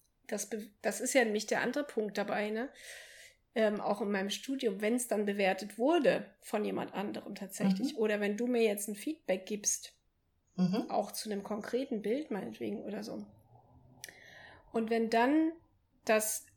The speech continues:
Speaker 1: abs-, also wirklich gut gefunden wird, sehr gut gefunden wird, dann hat das für mich irgendwie keinen Wert.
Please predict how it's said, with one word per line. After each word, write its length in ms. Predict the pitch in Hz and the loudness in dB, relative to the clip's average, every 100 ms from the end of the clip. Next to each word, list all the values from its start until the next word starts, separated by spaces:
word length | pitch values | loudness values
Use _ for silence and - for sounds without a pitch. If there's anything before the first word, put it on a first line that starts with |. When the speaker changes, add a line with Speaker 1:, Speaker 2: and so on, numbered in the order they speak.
| _ | _
Speaker 1:
abs-, 300 | 240 - - - | -2 0 -4 0
also 300 | 233 226 226 | 2 2 2
wirklich 500 | 233 262 277 - - - - | 0 0 0 -2 -8 -14 -20
gut 360 | - 349 349 - | 2 2 4 -2
gefunden 560 | 254 - 233 220 214 202 | -4 4 4 4 -2 -2
wird, 360 | 214 - - - | -2 -4 -10 -14
sehr 240 | - 254 269 | 0 4 6
gut 220 | 269 254 | 4 0
gefunden 520 | 214 - 190 - 214 | -4 -4 -6 -6 -6
wird, 320 | 220 208 - - _ _ _ _ _ _ _ _ _ _ _ _ _ _ - | -6 -6 -10 -16 _ _ _ _ _ _ _ _ _ _ _ _ _ _ 0
dann 480 | 202 220 226 220 - - _ _ _ _ - - _ _ - - - _ _ - | 4 6 4 2 -2 -10 _ _ _ _ -20 -20 _ _ -18 -18 -20 _ _ -4
hat 220 | 247 247 | -2 0
das 160 | 226 - | -2 0
für 80 | |
mich 340 | 226 214 - _ _ _ _ - | 0 0 -4 _ _ _ _ 4
irgendwie 380 | 233 220 214 | 4 4 -2
keinen 320 | 208 240 226 226 | 0 2 2 4
Wert. 420 | 453 269 - | 2 2 -2